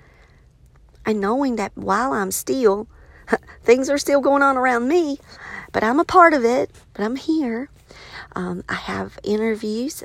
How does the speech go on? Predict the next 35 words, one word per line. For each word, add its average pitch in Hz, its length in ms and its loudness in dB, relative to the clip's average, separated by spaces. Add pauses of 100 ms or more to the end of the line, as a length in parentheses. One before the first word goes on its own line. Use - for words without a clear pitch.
the 180 120 -6
next, - 440 -8 (180)
uh, 180 260 -6
few 180 260 -6
weeks 220 480 -4 (460)
planned 202 320 0
up - 100 -4 (100)
through 170 300 -4
August. 226 640 -2 (680)
Uh, 180 240 -8
on 208 140 2
the 185 80 2
fifth, 247 400 -2
I've 185 100 0
gotta 180 200 2
send 175 260 -2
out 156 260 4
all 247 460 8
of 214 80 2
the 208 80 -4
speaker 220 400 -4
information 208 680 -2
because 185 400 -6
our 160 200 0
Writing 202 320 -2
Warriors 175 440 0
for - 140 -4
Jesus 185 400 -2
Conference 220 480 0
is 190 160 -2
August 175 380 0
the 175 80 -2
sixth - 340 -6
and 160 140 -6
seventh. 202 480 0